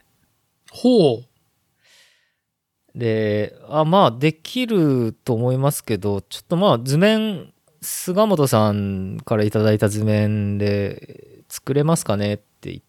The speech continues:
Speaker 2: て、
Speaker 1: うん。
Speaker 2: で、菅本さんの図面を渡したんですね。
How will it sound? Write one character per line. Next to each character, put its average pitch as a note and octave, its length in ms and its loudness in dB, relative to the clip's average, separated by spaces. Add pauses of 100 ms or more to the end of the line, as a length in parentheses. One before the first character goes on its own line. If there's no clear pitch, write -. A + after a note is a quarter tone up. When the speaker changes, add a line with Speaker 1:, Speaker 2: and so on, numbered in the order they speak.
(220)
Speaker 2:
て、 G#2 340 0 (800)
Speaker 1:
う F#3+ 60 2
ん。 C#3 380 6 (1600)
Speaker 2:
で、 D3+ 400 0
菅 D#3+ 240 2
本 C3+ 160 2
さ G#2+ 160 4
ん - 20 4
の C3 80 4
図 A2+ 140 2
面 A2 240 4
を C#3+ 180 4
渡 G2 240 2
し - 80 -6
た F2+ 140 -6
ん - 400 -16
で - 80 -20
す - 120 -12
ね。 D#3 180 -6